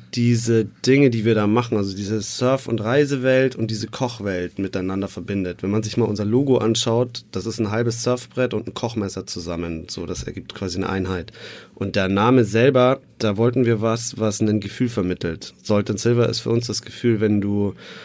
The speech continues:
am Strand stehst, mit Sand in, äh, mit Salz in den Haaren, weil du grad surfen warst, hast vielleicht einen Fisch gekauft oder auf dem Markt oder warst angeln, grillst ihn überm Lagerfeuer. Das ist so Salt and Silver komprimiert sozusagen.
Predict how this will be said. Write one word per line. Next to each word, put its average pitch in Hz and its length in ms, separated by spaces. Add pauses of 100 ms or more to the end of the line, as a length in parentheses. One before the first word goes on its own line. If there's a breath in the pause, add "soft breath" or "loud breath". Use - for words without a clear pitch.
am 107 140
Strand 120 400
stehst, 117 540
mit 107 140
Sand 110 180
in, 107 160
äh, 113 80
mit 107 260
Salz 113 260
in 110 100
den 107 240
Haaren, 110 220
weil 101 100
du 104 80
grad 107 260
surfen 107 360
warst, 101 340
hast 101 140
vielleicht 104 260
einen 98 80
Fisch - 440
gekauft 107 760
oder 101 320
auf 101 100
dem 104 100
Markt 101 260
oder 98 200
warst - 400
angeln, 113 440
grillst 117 340
ihn 107 60
überm 107 200
Lagerfeuer. 107 800 (340 loud breath)
Das 101 140
ist 104 160
so 104 240
Salt 104 320
and 95 100
Silver 95 500 (220)
komprimiert 110 580
sozusagen. 87 600